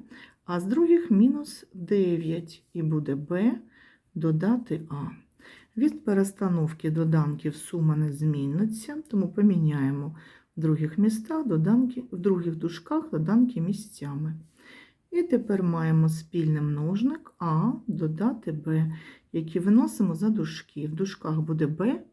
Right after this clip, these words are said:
відняти дев'ять. Завдання сьоме. Згрупуємо наші доданки. Сім Т,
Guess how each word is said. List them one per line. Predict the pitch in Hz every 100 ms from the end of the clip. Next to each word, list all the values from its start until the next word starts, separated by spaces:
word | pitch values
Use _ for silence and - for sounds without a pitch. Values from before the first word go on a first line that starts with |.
| _
відняти | 151 151 156 226 - 247 247 - -
дев'ять. | 233 233 214 208 214 220 - _ _ _ _ _ _ _ _ _ _ _ _ _ _ _ _ _ _ _ _ _ _ _ _ - - - - - - _
Завдання | 175 214 208 233 294 247
сьоме. | 220 - 180 156 170 240 269 -
Згрупуємо | 196 180 220 220 214 180 165
наші | 160 160 151 - 160
доданки. | 156 147 143 139 151 160 - 302 - _ _ - - _ _
Сім | - - 233 196 160 160 -
Т, | - 175 151 160